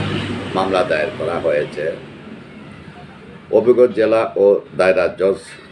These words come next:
মোহাম্মদ আসানুল ইসলামের আদালতে দুর্নীতি প্রতিরোধ আইন দুই হাজার চার এর সাতাইশ এর এক ধারায় মামলাটি দায়ের করেন লোকমান মিয়া নামের এক ব্যক্তি। মামুন চৌধুরী বান্যাসং উপজেলার মুরাদপুর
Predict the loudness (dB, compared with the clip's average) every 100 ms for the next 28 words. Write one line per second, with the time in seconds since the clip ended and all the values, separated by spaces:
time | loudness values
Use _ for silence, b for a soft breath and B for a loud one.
0 | -20 -8 -4 -2 -2 -4 -6 -4 -2 -2
1 | -2 -4 -2 -2 -2 -4 -2 -2 -2 -4
2 | -4 -2 -4 -6 -6 -4 -2 -2 -2 -6
3 | -8 -6 -6 -4 0 0 0 0 0 -4
4 | -8 -4 -2 -2 -4 -4 -2 0 -4 -6
5 | -8 -4 -2 -2 -4 -8 -2 -2 -2 -8
6 | -6 0 0 0 -8 -4 -4 -4 -10 -20
7 | -20 -20 -18 -18 -18 -20 -20 -18 -14 -6
8 | -2 0 2 0 0 0 -2 -2 -2 -2
9 | -2 -4 -4 -8 -6 -8 -8 -8 -8 -10
10 | -4 -2 -2 -6 -10 -12 -20 -20 -20 -20
11 | -20 -20 -20 -20 -20 -20 -20 -20 -20 -20
12 | -20 -20 -20 -6 -2 0 -2 0 0 2
13 | 2 2 -2 -4 -4 -4 -2 -2 0 2
14 | 2 0 0 0 -2 -6